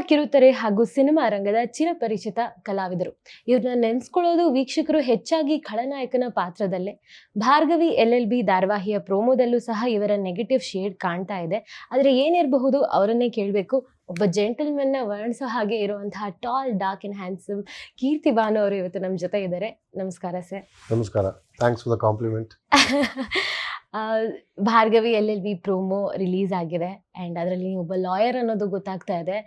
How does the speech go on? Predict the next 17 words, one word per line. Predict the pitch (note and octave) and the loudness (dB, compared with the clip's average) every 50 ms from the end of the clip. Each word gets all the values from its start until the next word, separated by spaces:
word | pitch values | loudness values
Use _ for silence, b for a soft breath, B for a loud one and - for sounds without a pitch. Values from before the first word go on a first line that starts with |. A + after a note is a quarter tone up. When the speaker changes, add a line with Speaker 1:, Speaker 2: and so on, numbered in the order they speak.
| B B B B B B | B B B B B B
Speaker 1:
ಹಾಗೆ | B A#3 A#3 B3+ A#3 C#4 C4+ B3+ | B 4 4 6 8 8 8 8
ಒಂದು | B3 A#3+ A3+ A3 A3+ G3+ G#3 G3 F#3+ F#3 F3 F#3 | 6 4 2 0 0 2 2 2 0 0 -2 -4
ಆ | - - G3 G3 | -6 -6 -6 -6
ಸ್ಟರ್ನ್ | F3 - - _ - B3+ A#3+ A#3+ A#3+ B3+ A#3+ | -6 -8 0 _ 8 8 8 8 4 2 2
ಫೇಸ್, | - - A3 G3+ G#3 G3+ G3 F#3 - - - G#3 | 0 0 0 2 2 2 0 -4 -6 -12 -8 -4
ನೆಗೆಟಿವ್ | G3 F#3+ F#3+ G3+ - G#3+ G#3 | -4 -2 -2 -2 0 0 0
ಶೇಡ್ | - - - G#3 G#3 A3+ F#3+ | 0 0 0 0 0 0 -2
ಕೂಡ | - - G3+ G3 F#3+ | -2 -4 -4 -4 -4
ಕಾಣ್ತಾ | F#3 - F3+ F3 F#3 F#3 G3 E3+ | -6 -8 -10 -10 -10 -8 -8 -8
ಇದೆ. | E3 E3 G3 A#3+ - - - - - - - - | -6 -6 -6 -8 -8 -10 -20 -20 -18 -18 -14 -10
ಈ | - G3+ | -10 -10
ಪಾತ್ರದ | - - G#3 G#3 G3 B3 B3 A3 A#3 | -8 -8 -6 -2 0 2 2 2 2
ಹೆಸರೇನು, | G3+ A3 B3 B3 - - - A3 C#4+ C4 B3+ B3+ B3+ B3+ | 4 4 4 4 4 4 4 4 6 6 6 6 4 4
ಏನು | A3 G#3 B3+ E4 G4+ G4+ F#4 D#4 C4 F#3+ E3+ - _ _ _ - | 4 4 4 6 6 6 6 6 4 2 0 -6 _ _ _ -4
ಈ | - A3 A3 | -2 -2 0
ಒಂದು | G#3+ G3+ G3+ G3+ F#3 - G#3 G#3 G#3+ G3 F#3 | 0 -2 -2 -2 -4 -4 -2 -2 -2 -2 -2
ಹೊಸ | F#3+ G#3 F#3+ - | -2 -2 0 0